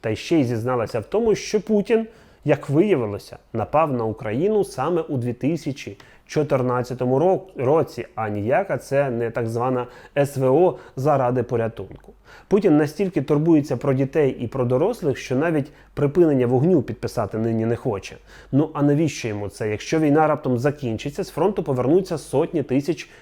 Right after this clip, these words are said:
нікому не потрібних і озлоблених воєнних злочинців. Що ж з ними тоді робити? Тут вже хай краще жителі освобожденного Донбасу гинуть і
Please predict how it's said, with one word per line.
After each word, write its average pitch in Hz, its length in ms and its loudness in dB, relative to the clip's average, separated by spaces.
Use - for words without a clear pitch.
нікому 143 460 4
не 139 120 6
потрібних 131 580 0
і 143 80 4
озлоблених 135 760 2
воєнних 104 400 -2
злочинців. 143 600 2
Що - 300 4
ж 190 100 0
з 120 60 -4
ними 165 220 4
тоді 127 440 0
робити? 135 520 4
Тут 214 280 4
вже 156 340 4
хай 170 220 2
краще 143 600 0
жителі 135 580 2
освобожденного 127 1080 0
Донбасу 117 800 -2
гинуть 185 400 2
і 123 220 -4